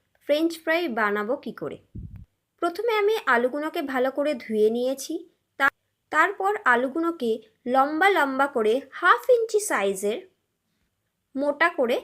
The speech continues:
কেটে নিয়েছি। কেটে নেওয়ার পর আবারও ভালো করে পরিষ্কার করে দুবার তিনবার আলুগুলোকে ধুয়ে নিয়েছি। ধুয়ে নেবার পরে আলুগুলোকে ফ্রিজের ঠান্ডা জলে কিছুক্ষণের জন্য ডুবিয়ে রেখে দিয়েছি।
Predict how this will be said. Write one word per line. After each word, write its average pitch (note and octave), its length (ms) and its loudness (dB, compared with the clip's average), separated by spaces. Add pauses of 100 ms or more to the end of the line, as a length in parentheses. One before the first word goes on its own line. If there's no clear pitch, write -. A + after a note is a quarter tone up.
(320)
কেটে D#4 280 0
নিয়েছি। F3 480 -2 (1040)
কেটে F#4 320 -2
নেওয়ার C4 300 2
পর G#3 240 0 (180)
আবারও D#4 460 4
ভালো C4+ 420 0
করে E4+ 240 -2
পরিষ্কার F4 600 -2
করে D4 220 0
দুবার C#4 440 0
তিনবার C4+ 380 0
আলুগুলোকে A#3+ 640 -2
ধুয়ে A3 360 -2
নিয়েছি। D#3+ 420 -10 (640)
ধুয়ে D4 380 -2
নেবার G4+ 340 2
পরে F#3 380 -2 (420)
আলুগুলোকে E4+ 760 0
ফ্রিজের C#4 500 -6
ঠান্ডা C#4 500 -2
জলে A#3 440 -2 (220)
কিছুক্ষণের G#4+ 600 0
জন্য A3 320 -2 (380)
ডুবিয়ে C4 460 0
রেখে B3 300 2
দিয়েছি। D#3+ 440 -6